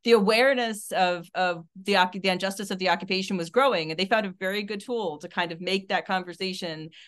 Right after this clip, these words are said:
much, much more difficult. And I think what it, what, what the effectiveness of that strategy, like, the,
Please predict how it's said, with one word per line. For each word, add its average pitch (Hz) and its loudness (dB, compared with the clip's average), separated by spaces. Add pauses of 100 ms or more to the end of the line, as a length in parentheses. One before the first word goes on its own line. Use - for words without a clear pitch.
(160)
much, 220 2
much 190 -4
more 196 -4
difficult. 185 -4 (540)
And 214 6
I 226 4
think 330 -8
what 415 -4
it, 320 -4 (140)
what, 233 0 (140)
what 233 2
the 254 2
effectiveness 233 -2
of 185 -6
that 175 2
strategy, 180 0
like, 185 -2
the, 196 -2